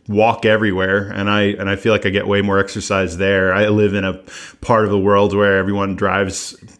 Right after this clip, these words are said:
most places, uh, you know, and I do my fair share of walking, but,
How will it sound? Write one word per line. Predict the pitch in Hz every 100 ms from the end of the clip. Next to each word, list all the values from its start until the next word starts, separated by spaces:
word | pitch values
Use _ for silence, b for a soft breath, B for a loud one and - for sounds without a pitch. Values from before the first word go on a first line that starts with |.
| _
most | 123 107 101 -
places, | 104 98 98 110 101 92 -
uh, | 101 98 98
you | 127
know, | 120 90 87
and | 120 120
I | 117
do | 113 147
my | 95
fair | - 123 117
share | - 98 92
of |
walking, | 95 90 - 90 90
but, | 98 92 90